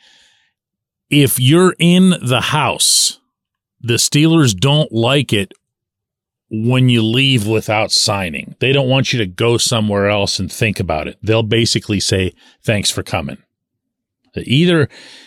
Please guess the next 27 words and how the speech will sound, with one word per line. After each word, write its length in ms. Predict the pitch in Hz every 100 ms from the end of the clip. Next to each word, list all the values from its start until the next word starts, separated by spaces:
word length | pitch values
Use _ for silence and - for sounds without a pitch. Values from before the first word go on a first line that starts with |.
| _
you've 360 | 120 135 165 -
passed 380 | 139 160 147 156
all 200 | 151 156
the 60 |
physicals 720 | - 156 139 135 156 156 127
and, 180 | 113 95 - - - _
and 220 | 104 104
passed 400 | - 131 139 135
all 220 | 139 143 135
of 100 | 107
their, 420 | 131 127 117 95
uh, 220 | 85 - _ -
abstract 760 | 127 135 - - 143 139 -
tests 440 | - 135 127 -
and 120 | 110 101
talking 440 | 127 127 131 123
to 120 | -
you 120 | 127
and 80 | 120
everything 300 | 127 131 117
else, 380 | 120 127 - - _ - - - _ _ -
and 240 | 113 113
you 220 | 110 131 131
want 380 | 127 131 - -
to 100 | 101
stay 420 | - - 135 143
there, 360 | 156 170 175